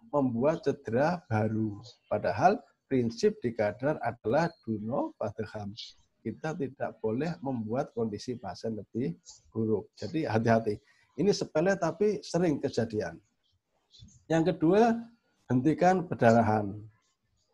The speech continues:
Hentikan perdarahan. Cukup Anda melakukan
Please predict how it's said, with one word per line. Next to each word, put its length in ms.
Hentikan 560
perdarahan. 400
Cukup 480
Anda 400
melakukan 560